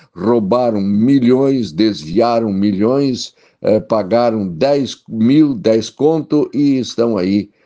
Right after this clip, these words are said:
lépitas e folheiras. É a lei brasileira para inglês ver. E, mais uma vez, é aquela história,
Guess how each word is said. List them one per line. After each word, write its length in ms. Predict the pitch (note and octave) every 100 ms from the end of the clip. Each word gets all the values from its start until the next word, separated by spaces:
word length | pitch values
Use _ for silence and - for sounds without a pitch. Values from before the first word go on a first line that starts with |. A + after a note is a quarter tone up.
| _ -
lépitas 920 | G2+ A#2+ C#3+ C3+ A#2+ - G#2+ F#2+ -
e 160 | - A#2
folheiras. 720 | A2+ G2+ F2+ E2 D2 C2 - -
É 280 | D#3 D3 -
a 100 | B2+
lei 340 | A#2+ G2+ G#2+
brasileira 880 | G2 F2+ F2 D2 E2+ A2+ D#3+ D#3 D3 - _ _ _ _
para 400 | - A#2 A2+ G#2+ - _ _ _ _
inglês 680 | G2+ G2+ E2+ G2 G2+ F2+ - -
ver. 400 | D#2 A#2 B2+ - - - _ -
E, 760 | G#2 G#2 G2+ G2 F2+ F2 - - - -
mais 440 | E2+ G#2+ A2 G2+
uma 200 | F#2+ G2
vez, 300 | F#2 B2 A#2
é 60 | G#2+
aquela 400 | F#2+ - F#2+ F2
história, 600 | E2+ - G2+ F#2+ E2 D2+